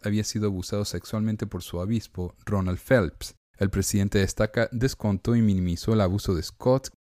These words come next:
que había ocurrido durante un periodo de dos años, habiendo descubierto al hablar con otras familias que Phelps también había abusado de otros niños en el barrio. Los McAllisters formaron un grupo de apoyo para sobrevivientes de abuso sexual.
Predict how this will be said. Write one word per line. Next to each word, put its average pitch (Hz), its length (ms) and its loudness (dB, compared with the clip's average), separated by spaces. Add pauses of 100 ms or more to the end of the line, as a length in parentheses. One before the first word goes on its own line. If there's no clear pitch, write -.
(120)
que 104 120 0
había 98 240 4
ocurrido 107 560 2
durante 90 320 0
un 98 100 0
periodo 95 420 2
de 87 60 4
dos 90 240 -2
años, 113 480 2 (200)
habiendo 101 280 2
descubierto 98 800 2
al 92 100 0
hablar 87 300 0
con 95 140 -2
otras 90 260 -6
familias 95 540 0
que 82 120 -4
Phelps 117 520 0
también 95 400 0
había 104 340 4
abusado 98 500 2
de 90 120 2
otros 104 320 0
niños 101 340 0
en 87 60 -6
el 82 140 -6
barrio. 110 440 2 (220)
Los 104 160 -2
McAllisters 117 800 -2
formaron 120 500 0
un 117 80 2
grupo 120 260 2
de 101 120 2
apoyo 107 440 2
para 113 400 0
sobrevivientes 92 1120 0
de 92 160 -2
abuso 90 340 -4
sexual. 85 640 0